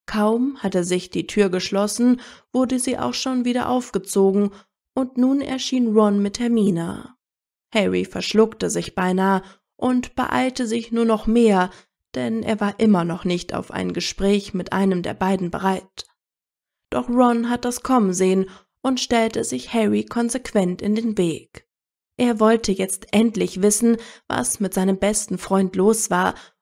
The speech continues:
und ihm war jedes Mittel recht. „Harry, wir müssen reden. Ich wüsste nicht, worüber.“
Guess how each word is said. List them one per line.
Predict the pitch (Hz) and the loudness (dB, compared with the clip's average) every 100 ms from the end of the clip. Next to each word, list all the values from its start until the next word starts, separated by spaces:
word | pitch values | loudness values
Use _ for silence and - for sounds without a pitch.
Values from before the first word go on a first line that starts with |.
| - | -4
und | 233 233 - | -2 0 4
ihm | 247 202 175 | 4 4 2
war | 170 180 185 | -4 -6 0
jedes | 196 202 - - | 4 4 2 -4
Mittel | 190 185 170 | -2 -2 -4
recht. | - 196 185 - - _ _ _ _ _ _ - | 0 -2 -2 -14 -20 _ _ _ _ _ _ -6
„Harry, | 180 185 196 190 - | -2 4 6 4 2
wir | 190 | 0
müssen | 196 214 226 196 | 4 2 2 0
reden. | 165 214 202 175 160 - _ _ _ _ - | 6 6 6 0 -2 -12 _ _ _ _ -4
Ich | 262 - | -4 0
wüsste | 220 233 262 | 0 0 2
nicht, | 247 240 | 2 2
worüber.“ | 233 208 247 190 165 - - | 2 6 6 6 2 -2 -14